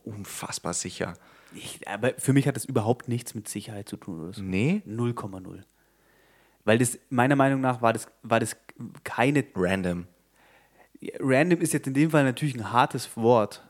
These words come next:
Speaker 2: aber ich glaube
Speaker 1: Für die
Speaker 2: nicht
Speaker 1: Betroffenen, ja.
Speaker 2: Für die Betroffenen, für die ganze Situation, aber ich glaube nicht, dass dieser siebzehnjährige Mann mit der Intention am Morgen das Haus verlassen hat, dass er heute jemanden töten will. Oder
Speaker 1: Ja, wahrscheinlich
Speaker 2: viel,
Speaker 1: nicht, nee.
Speaker 2: viel umfangreicher, dass der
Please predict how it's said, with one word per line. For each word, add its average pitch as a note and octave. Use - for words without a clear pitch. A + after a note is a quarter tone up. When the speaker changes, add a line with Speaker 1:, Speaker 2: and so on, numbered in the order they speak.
Speaker 2:
aber A2+
ich B2+
glaube C3
Speaker 1:
Für G#2
die F#2+
Speaker 2:
nicht F#2+
Speaker 1:
Betroffenen, F#2+
ja. F2
Speaker 2:
Für D3+
die C#3
Betroffenen, C#3
für C3+
die C3
ganze C3
Situation, A#2
aber G2+
ich -
glaube B2
nicht, B2+
dass -
dieser A#2+
siebzehnjährige B2+
Mann A#2+
mit C3+
der B2+
Intention B2+
am A#2
Morgen B2
das A2+
Haus A2+
verlassen G#2+
hat, G#2+
dass G#2
er G2+
heute G#2
jemanden G2+
töten G#2+
will. G2+
Oder B2
Speaker 1:
Ja, -
wahrscheinlich F3+
Speaker 2:
viel, D#3+
Speaker 1:
nicht, G#2
nee. F2
Speaker 2:
viel E3+
umfangreicher, D3
dass B2+
der A#2+